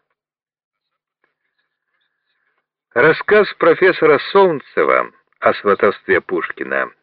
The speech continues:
лица весьма близкого семейству Олениных, вполне верен, хотя Анна Алексеевна никогда при жизни не говорила о таком сватовстве Пушкина.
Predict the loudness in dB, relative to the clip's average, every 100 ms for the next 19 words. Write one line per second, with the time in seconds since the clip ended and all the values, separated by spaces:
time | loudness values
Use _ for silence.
0 | -8 0 0 0 -2 0 -2 -2 -4 -4
1 | -8 -8 -4 -2 -4 -6 -6 -6 -4 -2
2 | 0 2 0 -2 -14 -20 _ _ _ 0
3 | 0 2 2 2 0 -4 _ _ _ _
4 | _ -6 -2 0 2 2 2 0 2 2
5 | 0 -4 -2 0 2 0 -2 -2 -2 0
6 | 2 2 2 -2 -2 0 -2 -4 -10 -8
7 | -2 0 2 2 2 4 2 0 -2 -2
8 | -2 -2 -2 0 -2 -6 _ -4 -4 -6
9 | -14 -10 -6 -4 -6